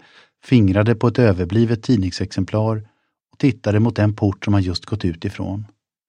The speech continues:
Tittade åter på tidningen i läderväskan,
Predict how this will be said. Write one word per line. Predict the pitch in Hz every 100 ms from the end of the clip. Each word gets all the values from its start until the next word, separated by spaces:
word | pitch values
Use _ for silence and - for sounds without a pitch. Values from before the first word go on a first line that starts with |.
| _ - _ _ -
Tittade | 113 113 117
åter | 131 117 107
på | 123
tidningen | 120 143 104 98 113 120
i |
läderväskan, | 120 104 92 104 107 - 113 107